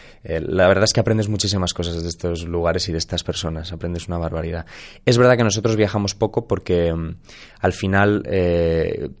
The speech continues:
tampoco queremos la figura del, del, de la persona occidental que viene y te soluciona los problemas, intentamos estar un poco más desde, desde otro lado y además que, oye, un viaje a Camboya, pues, nos cuesta mucho dinero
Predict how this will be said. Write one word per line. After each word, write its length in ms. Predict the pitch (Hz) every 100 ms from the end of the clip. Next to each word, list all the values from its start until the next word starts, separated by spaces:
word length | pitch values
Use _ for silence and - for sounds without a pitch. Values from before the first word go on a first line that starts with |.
| -
tampoco 480 | 98 95 - 107 107
queremos 460 | 110 104 104 101 -
la 200 | 98 90
figura 480 | 95 95 107 98
del, 760 | 95 92 90 90 90 87 87 85 - - -
del, 840 | 92 92 90 90 87 85 87 87
de 120 | 87
la 120 | 87
persona 420 | - - - 101 98
occidental 600 | - 104 92 87 95 95
que 140 | 98
viene 280 | 90 98 92
y 20 |
te 80 | 87
soluciona 360 | 92 92 90 92
los 120 | 90
problemas, 380 | - 92 101 104
intentamos 360 | 90 87 92
estar 240 | 98 - 92
un 80 | 90
poco 320 | 92 95 90
más 400 | 87 90 - -
desde, 520 | 85 87 92 85 85
desde 220 | 85 90
otro 200 | 90 -
lado 60 | 92 98 120 - - - -
y 80 | 104
además 300 | 90 90 -
que, 160 | 95
oye, 220 | 85 90 -
un 140 | 87
viaje 320 | 87 85 92
a 160 | 87 87
Camboya, 540 | 90 85 87 90 95
pues, 200 | 95 90
nos 160 | 85 82
cuesta 580 | 92 - 87 87 87 85
mucho 260 | 90 -
dinero 300 | 92 90 98